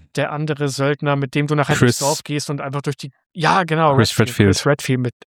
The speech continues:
Speaker 1: wo du durchs Dorf läufst und alles und jeden niederballerst mit tausend Munition und so weiter. Aber so ist es nicht, oder?
Speaker 2: Also das ist jetzt sehr extrem. Äh, du bist schon einfach, also Leon ist einfach super mächtig und hat halt alle möglichen Knarren irgendwie zur Hand.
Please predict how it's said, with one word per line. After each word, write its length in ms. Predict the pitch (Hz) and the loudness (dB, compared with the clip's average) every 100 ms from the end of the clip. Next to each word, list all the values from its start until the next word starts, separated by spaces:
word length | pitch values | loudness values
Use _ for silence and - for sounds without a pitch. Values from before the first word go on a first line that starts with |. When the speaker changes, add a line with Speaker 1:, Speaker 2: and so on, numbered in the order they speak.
| _ | _
Speaker 1:
wo 120 | 151 143 | 0 2
du 120 | 156 | 4
durchs 280 | 151 139 - | 2 2 2
Dorf 360 | 139 151 - | 4 4 2
läufst 500 | 147 143 147 143 - | 4 6 4 2 -2
und 260 | 156 135 - | -2 -2 0
alles 280 | 143 151 143 | 2 4 4
und 100 | 131 | 2
jeden 220 | 139 139 | 2 2
niederballerst 640 | 143 147 127 139 135 135 | 4 2 2 2 2 2
mit 140 | 143 131 | 0 -4
tausend 480 | - 127 139 139 131 | -6 -6 -4 -2 0
Munition 800 | 135 131 - - 135 139 135 135 | 0 0 -2 -2 0 2 2 0
und 120 | 135 | -2
so 120 | 135 | 0
weiter. 260 | 123 123 131 | 2 2 2
Aber 100 | 123 | 4
so 140 | 147 | 4
ist 80 | 135 | 4
es 140 | 127 | 2
nicht, 240 | 123 123 123 | 0 0 -2
oder? 240 | 117 190 - - - | -4 -6 -8 -12 -2
Speaker 2:
Also 160 | 107 98 | 2 4
das 240 | 107 - | 2 2
ist 100 | 120 | 2
jetzt 220 | 110 - | 2 0
sehr 160 | - 107 | 2 4
extrem. 640 | 104 - - 107 113 110 | 2 -2 2 4 4 2
Äh, 420 | 110 113 104 104 104 | 0 2 4 4 2
du 220 | 110 107 | -4 -4
bist 240 | - 104 | 0 2
schon 240 | - 107 110 | 2 2 2
einfach, 420 | 107 - 101 - | 0 0 -2 -4
also 280 | - 110 101 | -2 2 4
Leon 300 | 98 113 110 | 6 6 4
ist 160 | 101 117 | 2 0
einfach 260 | 104 101 | 2 0
super 240 | 98 - 98 | 0 2 2
mächtig 380 | 101 - 98 | 2 0 -2
und 100 | 98 | 2
hat 100 | 98 | 4
halt 200 | 104 98 | 6 4
alle 160 | 101 107 | 4 4
möglichen 640 | 101 101 101 101 95 92 - | 4 2 -2 -2 -2 -2 -2
Knarren 360 | - 104 98 | 0 2 2
irgendwie 300 | 92 92 92 | -2 -4 -4
zur 200 | 95 95 | -2 0
Hand. 300 | 90 98 110 | 2 2 0